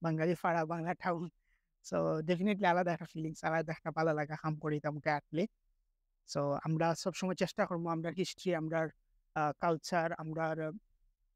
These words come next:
সবকিছু ধইরা রাখতাম, যাতে আমরা, আমরার, আহ, আমরা কমিউনিটিটা আরো রিপ্রেজেন্ট করতে পারি,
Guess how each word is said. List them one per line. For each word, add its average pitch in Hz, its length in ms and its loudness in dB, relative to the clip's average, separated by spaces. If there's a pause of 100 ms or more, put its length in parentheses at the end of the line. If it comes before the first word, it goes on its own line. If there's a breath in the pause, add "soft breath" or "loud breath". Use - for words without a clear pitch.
(120)
সবকিছু 196 420 -2
ধইরা 202 320 2
রাখতাম, 156 360 -8 (240)
যাতে 170 200 -2
আমরা, 175 220 2
আমরার, 170 320 2 (420)
আহ, 156 360 2 (1040)
আমরা 180 260 2
কমিউনিটিটা 208 600 2
আরো 190 160 2
রিপ্রেজেন্ট 202 460 -2
করতে 180 240 -6
পারি, 151 280 -10